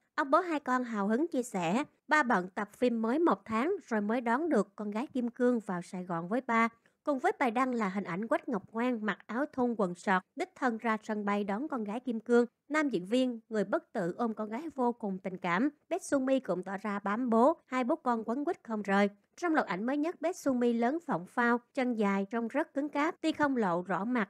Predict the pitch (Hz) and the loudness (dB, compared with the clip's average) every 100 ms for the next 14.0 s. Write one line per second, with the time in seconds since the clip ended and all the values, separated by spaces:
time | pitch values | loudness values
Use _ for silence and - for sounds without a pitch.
0 | - 254 254 240 277 339 349 226 240 247 | -4 -2 0 -2 -4 -8 -10 -4 0 0
1 | 214 190 180 175 180 202 208 208 320 226 | -2 -4 -4 -4 -4 -6 -4 -6 -2 -2
2 | 185 208 208 190 170 226 208 214 285 - | -2 -4 -4 -4 -6 -4 0 2 2 -2
3 | _ 233 190 190 233 226 196 180 160 208 | _ -2 -2 0 0 2 -2 0 -4 2
4 | 214 208 247 233 226 269 339 330 359 302 | 0 0 -4 -4 -2 -2 0 0 0 0
5 | 196 190 190 214 208 214 196 - _ _ | 0 -2 -4 -4 0 4 2 0 _ _
6 | - 262 254 254 214 175 196 208 196 156 | -2 2 4 4 2 0 -2 -4 -2 -4
7 | - 214 214 214 220 214 _ - 311 370 | -4 -4 0 2 2 0 _ -2 0 2
8 | 359 170 185 226 196 208 185 220 202 233 | 2 2 0 0 -2 -2 -2 -2 -2 0
9 | 226 208 185 202 240 311 349 - 247 - | 0 0 -2 0 0 0 -4 -2 -4 -4
10 | 214 208 220 202 202 _ _ - 359 320 | -6 -4 2 2 2 _ _ -2 2 2
11 | 208 226 311 - 294 214 170 - 185 190 | 2 0 0 2 2 4 2 4 4 6
12 | 247 214 226 220 - 381 277 202 - 233 | 2 4 4 4 2 -2 0 -2 0 2
13 | 247 240 - 170 226 226 175 185 220 220 | 2 2 -2 0 0 0 -2 0 0 0